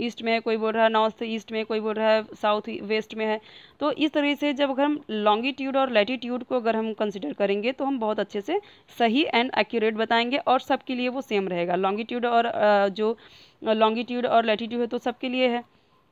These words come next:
Note that the distance between two adjacent parallels is the same everywhere, but the distance between two adjacent meridians is not the same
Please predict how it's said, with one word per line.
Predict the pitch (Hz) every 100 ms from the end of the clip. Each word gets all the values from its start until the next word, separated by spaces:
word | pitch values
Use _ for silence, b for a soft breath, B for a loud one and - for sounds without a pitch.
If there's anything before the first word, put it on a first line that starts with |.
| _
Note | 202 214 240 302 311 220
that | 220 208 220 - 208
the | 202 202
distance | 196 220 - 277 285
between | 247 233 240 247
two | 254 254
adjacent | 233 214 226 233 -
parallels | 220 214 220 -
is | 220
the | 208 254
same | - 220 233
everywhere, | 220 196 233 220 233 214
but | 220 226 -
the | 220
distance | 202 196 226 233 220
between | 214 233 226
two | 240 -
adjacent | 208 202 226 226
meridians | 208 202 220 233
is | 233
not | 208 196 196
the | 233
same | - 202 233